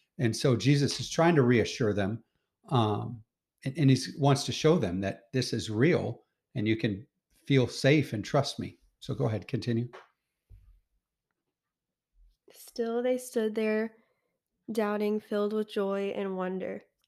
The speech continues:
Speaker 2: Then he asked them, "Do you have anything to eat?" They gave him a piece of broil-, bo-, broiled fish, and he ate it as they watched.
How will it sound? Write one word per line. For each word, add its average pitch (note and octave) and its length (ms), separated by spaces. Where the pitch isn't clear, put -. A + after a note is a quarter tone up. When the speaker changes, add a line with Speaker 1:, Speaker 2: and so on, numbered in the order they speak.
Speaker 2:
Then A3 140
he A3 140
asked G3+ 340
them, G#3+ 260
"Do A3 120
you A3 320
have G#3+ 360
anything A3 500
to - 140
eat?" G3 320
They A3 380
gave G#3+ 280
him A#3 160
a A3+ 100
piece A3 340
of G#3 300
broil-, G#3 500
bo-, G#3 460
broiled G#3+ 540
fish, - 520
and G#3+ 180
he G#3+ 320
ate G3+ 240
it G#3 360
as G3 300
they G3 160
watched. - 600